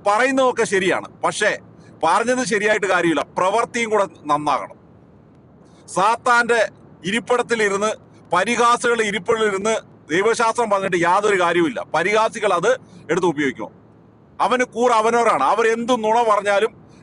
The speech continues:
ജെ എം ജെ എന്ന് പറഞ്ഞൊരു കള്ളൻ, കള്ളപ്പാതിരി, അവനൊക്കെ അച്ഛനായ കത്തോലിക്ക സഭയുടെ ശാപമായിരിക്കുമെന്ന് ഞാനിവിടെ പ്രവചിക്കുകയാണ്. വലിയ ദൈവശാസ്ത്രജ്ഞൻ, വലിയ കൊണ്ണ-, ഗുണാശനൊക്കെ ആവുമായിരിക്കും,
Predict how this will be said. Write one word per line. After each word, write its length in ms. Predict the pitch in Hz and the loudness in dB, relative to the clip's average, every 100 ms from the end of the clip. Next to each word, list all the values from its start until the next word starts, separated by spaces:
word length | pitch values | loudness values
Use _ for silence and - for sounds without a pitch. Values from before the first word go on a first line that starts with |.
| - | -2
ജെ 80 | 202 | 2
എം 240 | 247 247 | 2 2
ജെ 80 | 226 | 0
എന്ന് 140 | 233 | 0
പറഞ്ഞൊരു 320 | 226 214 214 202 | 2 0 0 -2
കള്ളൻ, 440 | - 196 214 208 - - - - | 0 0 2 0 -4 -20 -14 -2
കള്ളപ്പാതിരി, 800 | 208 233 254 254 240 214 185 139 - | 2 4 4 2 2 2 0 -2 0
അവനൊക്കെ 340 | 202 240 240 | 0 0 0
അച്ഛനായ 600 | 208 - 240 226 226 196 | 0 0 0 2 0 0
കത്തോലിക്ക 380 | 190 233 240 240 | 0 2 2 0
സഭയുടെ 280 | 220 214 220 | 0 0 -2
ശാപമായിരിക്കുമെന്ന് 1040 | - 196 208 254 269 240 220 214 208 196 - - - | 0 2 4 4 4 2 0 -2 -4 -2 -4 -8 -2
ഞാനിവിടെ 300 | 196 202 196 | 0 2 0
പ്രവചിക്കുകയാണ്. 720 | - 170 185 190 147 127 78 - - - - - - - - - - - - - - - 170 | 0 0 0 -2 -4 -4 -6 -16 -20 -20 -20 -20 -20 -20 -20 -20 -20 -20 -20 -20 -20 -8 -4
വലിയ 160 | 233 | 0
ദൈവശാസ്ത്രജ്ഞൻ, 760 | 254 240 254 247 254 254 254 247 | 2 2 2 2 0 0 0 0
വലിയ 420 | 214 240 247 185 - | 0 2 2 0 -2
കൊണ്ണ-, 360 | 214 233 247 | -2 0 0
ഗുണാശനൊക്കെ 520 | - 220 254 262 262 226 | 0 2 2 0 -2 0
ആവുമായിരിക്കും, 560 | 196 247 254 175 - | 2 2 0 -2 -8